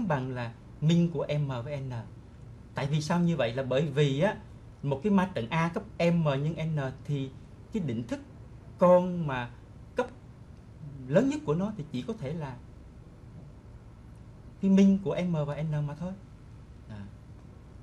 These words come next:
Và chúng ta biết nữa là định thức của A thì bằng định thức của ma trận chuyển vị. Như vậy thì em thấy nè, hai A có nghĩa là mình lấy ma trận A mình nhân với số hai.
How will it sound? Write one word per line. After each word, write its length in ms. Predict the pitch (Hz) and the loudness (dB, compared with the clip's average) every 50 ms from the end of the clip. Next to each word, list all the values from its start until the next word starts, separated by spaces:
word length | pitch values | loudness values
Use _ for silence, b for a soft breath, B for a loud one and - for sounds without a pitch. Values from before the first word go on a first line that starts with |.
| - - - - - - - - - - - - | -18 -20 -18 -18 -18 -18 -18 -18 -18 -18 -6 -2
Và 140 | 131 135 - | -2 -2 0
chúng 120 | 170 175 | -2 0
ta 100 | 170 170 | 0 2
biết 260 | 175 190 226 220 - 135 | 2 2 2 0 -2 -2
nữa 100 | 135 165 | -2 0
là 300 | 160 139 131 120 113 - - - - - - - | 0 0 0 -2 -4 -8 -12 -18 -20 -20 -6 -4
định 220 | 143 131 147 151 | 0 2 2 2
thức 140 | 247 269 262 - | 2 0 0 2
của 100 | 185 190 | 4 4
A 320 | 190 180 175 175 170 151 151 - | 6 6 6 4 2 0 -2 -6
thì 100 | 131 117 | -6 -4
bằng 260 | 123 117 113 113 120 | -4 -4 -4 -4 -6
định 160 | 110 104 107 | -6 -6 -6
thức 140 | - 185 190 - - | -6 -6 -6 -6 -8
của 80 | - 117 | -6 -6
ma 140 | 131 135 113 | -6 -6 -6
trận 120 | - 101 98 | -8 -10 -8
chuyển 200 | - 113 - 123 | -8 -8 -8 -8
vị. 140 | 113 101 95 - - - - - - - - - - - - - - | -8 -10 -10 -12 -16 -18 -18 -18 -18 -16 -18 -18 -18 -18 -8 0 2
Như 100 | 196 202 | 4 6
vậy 160 | 165 143 143 | 6 4 2
thì 80 | 170 - | 2 -2
em 140 | 160 175 170 | -2 0 0
thấy 140 | 175 202 | 0 0
nè, 100 | 208 185 131 - - - - - - - - - - - - - - - - - - - - - - - | 0 0 -2 -4 -8 -14 -18 -18 -18 -18 -20 -20 -18 -18 -18 -18 -18 -18 -18 -18 -16 -16 -16 -16 -14 -2
hai 220 | - 175 190 202 | 2 4 4 6
A 260 | 202 196 202 196 190 196 | 8 8 8 8 8 6
có 60 | 220 | 4
nghĩa 160 | 196 165 196 | 4 4 4
là 100 | 202 170 | 4 4
mình 220 | 156 151 147 147 147 | 4 6 6 4 4
lấy 240 | 143 151 170 214 240 | 4 4 4 4 6
ma 160 | 247 190 196 - | 4 2 2 0
trận 120 | 131 147 | -2 0
A 160 | 170 175 180 | 0 0 2
mình 180 | 175 156 143 151 | 2 2 2 4
nhân 160 | 165 175 175 | 4 4 4
với 80 | 196 196 | 2 0
số 160 | 202 220 214 | 0 -2 0
hai. 260 | 196 190 190 185 185 | 0 0 0 0 -2